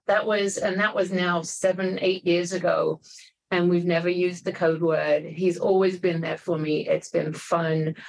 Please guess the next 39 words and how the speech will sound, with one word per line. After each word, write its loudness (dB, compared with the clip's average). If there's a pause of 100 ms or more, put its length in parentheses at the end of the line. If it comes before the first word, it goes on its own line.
(160)
I 2
think 0
our 2 (400)
friendship 0
has 2
actually, 0
you 2
know, 2
it's -4
morphed 2
into 0
this 0
amazing 0
business 0
relationship. 0 (540)
Um, 0
our 0
friendship 0
is -4
still 0
there. 4
I 0
look 0
at -2
the 0
way 2
the 0
company -2
is -2
run, 0 (320)
and 0
I 4
look 0
at 0
our 2
executive -2
team. 0
I 2
look 2